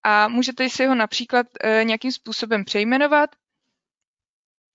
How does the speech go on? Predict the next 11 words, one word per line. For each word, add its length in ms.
A 320
poté 360
už 140
si, 460
eh, 300
tady 180
můžete 360
jednotlivé, 560
eh, 560
hodnoty 720
nastavovat, 720